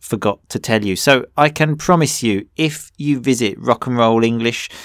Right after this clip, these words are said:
dot com, it is safe, okay? It doesn't have the coronavirus or any virus, okay? It is safe. And the other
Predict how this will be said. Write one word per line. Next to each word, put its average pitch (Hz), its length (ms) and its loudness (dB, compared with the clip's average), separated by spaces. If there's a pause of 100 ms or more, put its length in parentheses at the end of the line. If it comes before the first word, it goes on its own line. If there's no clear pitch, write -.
(280)
dot - 220 0
com, 113 340 0 (340)
it 117 220 -2
is 117 140 -2
safe, - 500 0 (120)
okay? 117 420 0 (320)
It - 220 -8
doesn't 147 360 0
have 135 520 0
the 120 160 2
coronavirus 127 1200 2
or 135 260 2
any 143 300 4
virus, 90 760 -2 (200)
okay? 123 480 -2
It 123 320 -4 (180)
is 113 420 -2
safe. - 560 -4 (600)
And 143 220 4
the 156 180 4
other 170 260 6